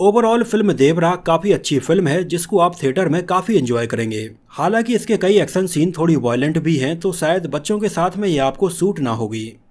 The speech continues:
और अगर दोस्तों के साथ में आप ये फिल्म देखने के लिए जा रहे हैं तो आप डिसअपॉइंट होकर तो वापस नहीं आएंगे। लेकिन मुझे लगता है कि इसके सेकंड पार्ट के लिए थोड़ी और ज्यादा हाइप बनाने के लिए कुछ सीन और दिखाने चाहिए थे।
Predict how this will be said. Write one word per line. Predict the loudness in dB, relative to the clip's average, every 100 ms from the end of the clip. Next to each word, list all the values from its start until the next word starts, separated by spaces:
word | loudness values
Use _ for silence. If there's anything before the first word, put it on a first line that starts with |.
| _
और | -2
अगर | 0 0
दोस्तों | 0 -2 -2 -2
के | 0
साथ | 0 0 0
में | 0
आप | 0 0
ये | 0
फिल्म | 2 0 0
देखने | 0 0 0
के | 0
लिए | 0 0
जा | 0 -2
रहे | 0 0
हैं | 0 -2
तो | -4
आप | -4 -4
डिसअपॉइंट | -4 -6 -4 -2 -2
होकर | 0 0
तो | 0 0
वापस | -2 -2 -4 -2
नहीं | -2 0
आएंगे। | -2 -4 -8 -10 -14 _ _ _ -8
लेकिन | -4 -2 0
मुझे | 0 0
लगता | 0 0 0
है | 0
कि | 0
इसके | -2 0 0
सेकंड | 0 -2 -2
पार्ट | 0 -2 0
के | 0
लिए | 0 -2
थोड़ी | -2 -2 -2 -4 -6
और | -4 -2
ज्यादा | 0 0 0
हाइप | 0 -2
बनाने | -2 -2 0 0
के | 0
लिए | 0 -2
कुछ | -2 -4
सीन | -2 -2
और | 0 -2 -2
दिखाने | -2 -4 -2
चाहिए | -2 -4 -4 -6
थे। | -6 -8